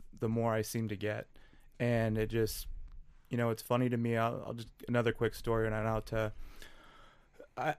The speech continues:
I've been talking with, uh, some different brokerages about they've been wanting to try and take Kind Lips and try and push it in the Target, and it sounds really exciting and sex-,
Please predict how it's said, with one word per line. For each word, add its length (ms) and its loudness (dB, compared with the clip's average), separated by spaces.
I've 80 -2
been 140 10
talking 380 6
with, 440 8
uh, 500 10
some 200 0
different 300 4
brokerages 480 6
about 380 4
they've 200 2
been 220 2
wanting 340 2
to 100 -8
try 200 0
and 180 -2
take 200 -2
Kind 200 0
Lips 220 0
and 80 -8
try 140 -2
and 100 -4
push 220 -2
it 80 -6
in 80 -2
the 60 -4
Target, 420 -6
and 760 2
it 60 -10
sounds 320 6
really 160 8
exciting 400 4
and 160 -2
sex-, 300 -2